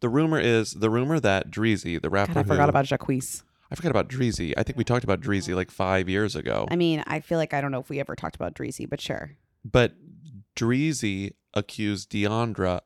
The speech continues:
Speaker 1: of being, well, Dreezy used to date Jacquees.
Speaker 2: Right. Well, he kind of was like, "Deandra, your man is, like, texting me,
Speaker 1: Mm-hmm.
Speaker 2: like, like, 'I still love you and I wanna be back with you.'" And
Speaker 1: Mm-hmm.
Speaker 2: Deandra was like,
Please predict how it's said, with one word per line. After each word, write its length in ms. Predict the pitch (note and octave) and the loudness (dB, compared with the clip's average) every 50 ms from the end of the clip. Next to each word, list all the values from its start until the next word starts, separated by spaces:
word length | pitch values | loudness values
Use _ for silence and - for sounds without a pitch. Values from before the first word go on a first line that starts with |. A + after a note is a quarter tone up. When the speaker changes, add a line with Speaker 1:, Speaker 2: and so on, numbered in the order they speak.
| _ | _
Speaker 1:
of 200 | - F#2+ F#2 - | -4 -4 -4 -4
being, 380 | - A2 G2+ G2 F#2 F#2 F2+ F2 | -4 -4 -2 -2 -4 -4 -6 -4
well, 220 | - G#2 G#2 G2+ F2 | 0 2 2 2 2
Dreezy 340 | F#2 G2+ A#2 C3+ B2+ A#2+ | 0 2 2 2 4 2
used 220 | G#2+ G2+ G#2+ - - | 0 0 0 0 -2
to 60 | G#2 | -2
date 240 | - F#2+ F2+ F2 - | -2 0 -2 -2 -2
Jacquees. 560 | - F2 - - F2+ C#2 - - - - - _ _ _ _ _ _ _ _ | -4 -6 -4 -4 -6 -6 -6 -6 -10 -12 -16 _ _ _ _ _ _ _ _
Speaker 2:
Right. 180 | G3+ G3+ F#3 E3+ | 2 4 4 4
Well, 120 | E3+ F3 | 2 0
he 180 | E3 - G#3+ F3+ | -2 -4 -6 -8
kind 240 | - - F3+ E3+ D#3+ | -6 -4 -4 -2 -2
of 60 | D#3+ | -2
was 160 | D3+ D3+ D3 D3 | -4 -4 -4 -4
like, 280 | D3+ C#3 C#3+ - - - _ _ _ - | -4 -6 -6 -8 -12 -20 _ _ _ -6
"Deandra, 380 | D#3+ E3 E3+ D#3+ D#3 D#3 D#3 | -2 -2 0 0 0 -2 -2
your 160 | C#3+ D3 D3+ | -2 -2 -2
man 280 | D3 C#3+ C#3+ C#3+ C#3+ C#3+ | -2 -2 -2 -2 -2 -2
is, 100 | C#3+ - | -4 -4
like, 180 | D3 C#3+ - _ | -6 -8 -6 _
texting 400 | - C#3+ - - - - C#3 C#3 C#3 | -6 -6 -6 -6 -8 -8 -6 -4 -4
me, 280 | C#3 C#3+ C#3+ C#3 C3 - | -4 -4 -4 -4 -6 -4
Speaker 1:
Mm-hmm. 240 | - G2+ G2 F#2+ G2+ | -4 -4 -2 0 2
Speaker 2:
like, 400 | B2 C#3 C3+ C3 C3 - _ - _ _ _ - | 2 2 2 0 -2 -6 _ -20 _ _ _ -2
like, 220 | D#3+ D3+ C#3+ - | -2 -2 0 0
'I 140 | - C#3+ C#3+ | 0 -2 -2
still 220 | C#3 - D#3 C#3 C3 | -2 -4 -6 -6 -2
love 200 | C#3 C3+ C3 - | -2 -4 -4 -4
you 120 | C#3+ C3+ | -6 -6
and 80 | C#3 C#3 | -6 -6
I 60 | C3 C3 | -4 -6
wanna 120 | C3+ C3+ | -6 -8
be 120 | - C3 | -10 -8
back 240 | - C#3 C#3 C#3 - | -6 -4 -4 -4 -4
with 160 | - - - | -6 -10 -10
you.'" 160 | - E2+ D#2 - | -10 -10 -8 -8
And 160 | - D3 A2+ | -6 -4 -2
Speaker 1:
Mm-hmm. 100 | A2 C#3+ | 0 0
Speaker 2:
Deandra 380 | C#3 C#3 C3+ G#2 C#3+ C3+ C3 | 0 0 -2 -2 -2 -2 -2
was 180 | C3+ C#3 C3 C3+ | -4 -6 -6 -4
like, 260 | C#3 C3 C3 B2+ - | -4 -4 -4 -4 -8